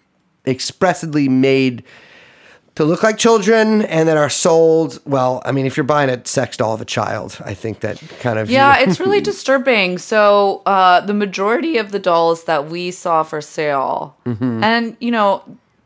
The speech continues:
Speaker 2: they're, like, very realistic looking in a weird sort
Speaker 1: And
Speaker 2: of, in a, like,
Speaker 1: expensive.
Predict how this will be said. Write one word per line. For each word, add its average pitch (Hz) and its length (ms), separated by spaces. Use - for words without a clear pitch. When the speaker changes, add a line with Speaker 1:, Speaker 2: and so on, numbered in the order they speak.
Speaker 2:
they're, 247 280
like, 240 280
very 240 480
realistic 214 640
looking 151 440
in 156 120
a 170 100
weird 202 460
sort 202 160
Speaker 1:
And 294 180
Speaker 2:
of, 339 80
in 247 220
a, 269 100
like, 285 180
Speaker 1:
expensive. 294 1120